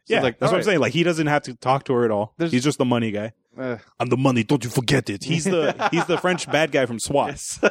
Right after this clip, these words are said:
Speaker 1: <laughs>
Speaker 2: Tim Curry. So they land, and who are they greeted by at the airport? Joe Pantaleone,
Speaker 1: Joey
Speaker 2: A K A
Speaker 1: Pants?
Speaker 2: Joey Pants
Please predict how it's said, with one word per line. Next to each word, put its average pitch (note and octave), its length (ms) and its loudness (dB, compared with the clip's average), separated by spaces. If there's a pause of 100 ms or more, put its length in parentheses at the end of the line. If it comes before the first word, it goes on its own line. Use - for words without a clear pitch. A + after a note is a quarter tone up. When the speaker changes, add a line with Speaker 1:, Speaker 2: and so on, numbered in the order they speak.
(340)
Speaker 1:
<laughs> - 460 -4
Speaker 2:
Tim B2+ 180 2
Curry. D#3 240 0 (1120)
So D#3+ 120 0
they G3 120 2
land, D3 480 0 (200)
and B2 340 0 (540)
who E3 140 2
are F#3 40 2
they F#3 100 2
greeted D#3+ 220 2
by E3 120 2
at D#3+ 60 -2
the C#3+ 120 2
airport? F3 360 0 (120)
Joe C3+ 300 0
Pantaleone, D3+ 720 0
Speaker 1:
Joey C3 80 2
Speaker 2:
A C#3+ 100 2
K D3 140 2
A B2+ 40 2
Speaker 1:
Pants? E3+ 340 0
Speaker 2:
Joey C#3+ 240 2
Pants D#3+ 600 -2